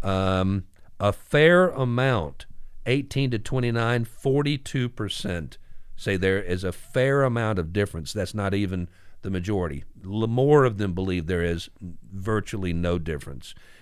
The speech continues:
You get up to sixty-five plus, seventy-seven percent of the people believe there is a major difference.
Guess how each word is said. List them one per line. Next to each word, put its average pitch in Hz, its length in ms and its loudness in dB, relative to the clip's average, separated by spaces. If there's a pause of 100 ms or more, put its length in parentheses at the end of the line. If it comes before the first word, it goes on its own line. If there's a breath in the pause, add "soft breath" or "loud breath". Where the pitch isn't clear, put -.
(100)
You 95 120 -4
get 107 140 4
up 107 140 4
to 101 100 -2
sixty-five 117 920 -2
plus, 165 480 0 (320 soft breath)
seventy-seven 135 1040 0
percent 92 340 -6
of 80 60 -6
the 82 80 -6
people 82 400 -8
believe 90 320 -4
there 92 160 -4
is 85 100 -6
a 92 60 -4
major 90 460 -2
difference. - 560 -8